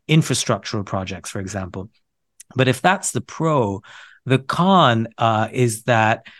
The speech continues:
when China makes a mistake, the checks and balances, uh, don't kick in as quickly. So, you know, uh, much of the economic problems that China is now seeing,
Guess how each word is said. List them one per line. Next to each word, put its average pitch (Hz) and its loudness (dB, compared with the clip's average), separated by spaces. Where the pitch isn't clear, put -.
when 131 4
China 151 4
makes 127 0
a 120 -4
mistake, 151 0
the 135 -4
checks - -6
and 110 -2
balances, 98 -4
uh, 98 -4
don't 107 -6
kick 110 -4
in 98 -4
as 95 -8
quickly. 90 -10
So, 104 -2
you 123 2
know, 110 0
uh, - -8
much 143 2
of 120 -2
the 110 2
economic 120 0
problems 107 -2
that 110 -6
China 104 -2
is 101 -4
now 101 -2
seeing, 113 -2